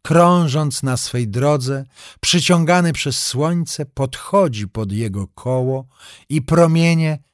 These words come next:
dopełniając w ten sposób liczby dni miesiąca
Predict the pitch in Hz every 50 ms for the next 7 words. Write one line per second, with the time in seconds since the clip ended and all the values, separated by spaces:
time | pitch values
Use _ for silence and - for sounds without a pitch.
0 | _ _ - 117 104 127 160 156 - 170 165 151 147 147 147 143 139 135 127 123
1 | 117 110 - - - - - 117 113 107 - - - 123 120 - - 110 98 -
2 | - 104 104 127 143 147 131 123 123 123 123 131 127 127 - _ _ _ _ _
3 | 107 101 101 123 143 165 180 190 185 180 170 160 143 - - - 107 101 98 90
4 | 87 85 - - 101 92 90